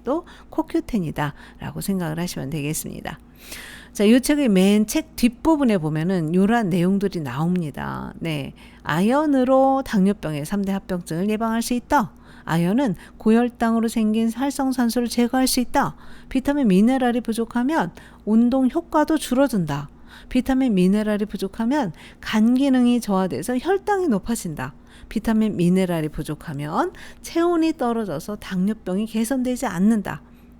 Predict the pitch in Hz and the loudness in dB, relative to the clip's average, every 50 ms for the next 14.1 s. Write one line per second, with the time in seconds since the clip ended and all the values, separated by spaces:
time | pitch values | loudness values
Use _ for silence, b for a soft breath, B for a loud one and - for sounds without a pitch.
0 | - - 214 247 240 208 156 151 156 B B B B B - - - 160 170 185 | -4 0 2 2 2 0 -2 -6 -10 B B B B B -10 -6 -4 -4 -4 -4
1 | 180 - 208 - 226 220 226 226 202 175 170 175 180 190 202 190 185 160 151 170 | -4 -6 -4 -2 0 2 2 2 2 4 4 4 4 4 2 0 -2 -2 -4 -4
2 | 175 - - 180 175 170 160 147 - - 151 - 208 202 151 143 - B B B | -4 -4 -4 -4 -4 -4 -4 -6 -10 -12 -10 -8 -8 -8 -8 -10 -12 B B B
3 | B B B B B B B B B - 392 359 359 339 294 233 226 240 240 254 | B B B B B B B B B 4 4 6 6 8 8 8 8 8 6 6
4 | 226 - 247 214 180 175 151 147 - - 151 151 151 151 147 147 151 170 208 175 | 4 2 2 2 4 2 2 0 0 -2 -2 -2 -2 -2 -2 -2 0 0 0 0
5 | 160 151 151 151 147 160 180 175 170 165 180 190 185 208 202 208 202 180 160 156 | 0 -2 -4 -4 -4 -4 -4 -2 -2 0 0 0 2 2 2 2 0 0 0 -2
6 | 160 156 170 - 247 247 220 165 151 156 - 160 165 - 208 196 185 190 220 233 | -2 -2 -4 -2 -2 -2 -2 -2 -2 -4 -4 -6 -4 -2 0 2 2 2 2 2
7 | 233 - - 170 - - 226 226 220 202 208 196 190 208 208 294 339 370 381 349 | 0 0 -2 -4 -4 -2 0 0 0 0 0 0 0 0 0 0 2 2 2 2
8 | 240 190 170 156 151 147 160 196 202 165 139 B B B B B B B - 247 | 2 0 0 0 -2 0 0 0 0 0 -2 B B B B B B B -4 -4
9 | 240 - - 214 202 226 220 - 311 320 294 277 269 226 233 220 - 269 269 262 | -4 -2 -2 0 2 2 2 2 2 2 2 2 2 2 2 2 2 2 2 0
10 | 233 190 170 160 - 185 175 165 - - 147 139 135 139 147 147 B B B B | 0 0 -2 -2 -4 -4 -4 -6 -6 -6 -6 -4 -4 -4 -6 -8 B B B B
11 | B - - 330 339 339 359 359 339 330 - 277 254 - 254 190 175 170 156 156 | B -6 -2 -2 2 2 2 2 2 0 0 0 2 2 2 2 2 0 0 0
12 | 151 165 175 170 - - 180 170 185 190 196 - 175 180 180 202 214 233 220 214 | 0 0 -2 -2 -2 -4 -2 -2 -2 -4 -4 -2 -2 0 2 2 2 2 0 0
13 | - - 330 339 349 370 339 302 196 156 147 143 - - - 147 143 143 151 151 | -2 -2 -2 0 0 0 0 0 0 0 -2 -4 -4 -6 -6 -4 -2 -2 -2 -2
14 | 151 147 | -4 -6